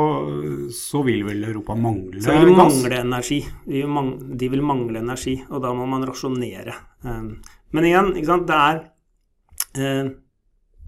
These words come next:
Speaker 2: Europa er avhengig av den russiske gassen. Ehm, Russland er avhengig av å eksportere, eh, olje og gass for å finansiere sin import.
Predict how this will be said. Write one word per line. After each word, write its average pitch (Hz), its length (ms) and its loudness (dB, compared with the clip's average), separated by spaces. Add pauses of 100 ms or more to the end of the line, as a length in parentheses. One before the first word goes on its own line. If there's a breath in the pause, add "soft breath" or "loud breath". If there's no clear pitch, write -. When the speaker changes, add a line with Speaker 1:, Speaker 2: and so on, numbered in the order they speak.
(160)
Speaker 2:
Europa 147 340 2 (140)
er 143 180 2
avhengig 123 560 -2
av 120 140 -4
den 135 160 -2 (360)
russiske 131 460 -4
gassen. - 240 -8 (500 soft breath)
Ehm, 135 520 -4 (480)
Russland 156 500 -2
er 131 240 -2
avhengig 123 540 -4
av 117 180 -6
å 135 140 -4 (160)
eksportere, 131 640 -6 (680)
eh, 139 240 -4 (400)
olje 135 240 -2
og 139 160 -4
gass 180 240 -2
for 139 140 -6
å 131 100 -4
finansiere 123 500 -4
sin 120 360 -6
import. - 340 -6